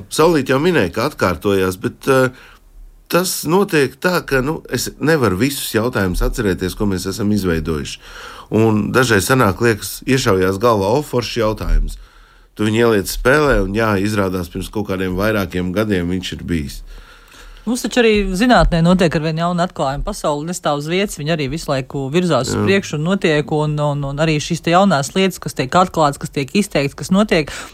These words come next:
Speaker 2: tas viss ir ies-, iekļaujams šajās te spēlēs, un, manuprāt, šis te jautājumu loks, nu,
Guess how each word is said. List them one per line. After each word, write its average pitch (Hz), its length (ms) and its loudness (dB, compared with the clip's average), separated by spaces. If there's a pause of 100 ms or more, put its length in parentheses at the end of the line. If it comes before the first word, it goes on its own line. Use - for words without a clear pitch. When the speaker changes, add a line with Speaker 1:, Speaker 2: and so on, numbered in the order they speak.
Speaker 2:
tas 170 120 -4
viss 208 220 0
ir 165 80 2
ies-, 202 160 2
iekļaujams 175 480 0
šajās 160 320 2
te - 80 -8
spēlēs, 196 580 2
un, 175 140 -2
manuprāt, 160 400 -2
šis - 160 -12
te 165 80 -4
jautājumu 170 480 0
loks, 208 260 0
nu, 190 140 4